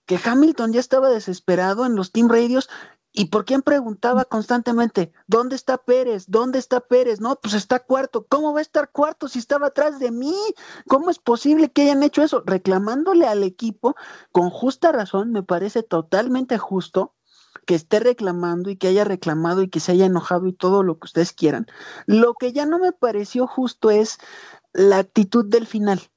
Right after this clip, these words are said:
O sea, ¿cómo por una carrera vas a comportarte así, por más furibundo y enojado que estés, con justa razón además? Porque además Bottas estaba afuera y él sabía que estaba afuera y estaba preguntando por Pérez,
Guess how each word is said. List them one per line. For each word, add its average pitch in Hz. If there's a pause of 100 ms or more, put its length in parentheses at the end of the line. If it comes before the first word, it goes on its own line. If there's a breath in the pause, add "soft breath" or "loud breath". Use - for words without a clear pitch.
(420)
O 196
sea, 214
¿cómo 247
por 214
una 226
carrera 196
vas 196
a 247
comportarte 185
así, 214
por 196
más 240
furibundo 220
y 202
enojado 185
que 160
estés, 175 (320 loud breath)
con 156
justa 220
razón 190
además? 147 (640 soft breath)
Porque 160
además 185
Bottas 214
estaba 190
afuera 175
y 202
él 226
sabía 254
que -
estaba 214
afuera 190
y 202
estaba 233
preguntando 208
por 170
Pérez, 208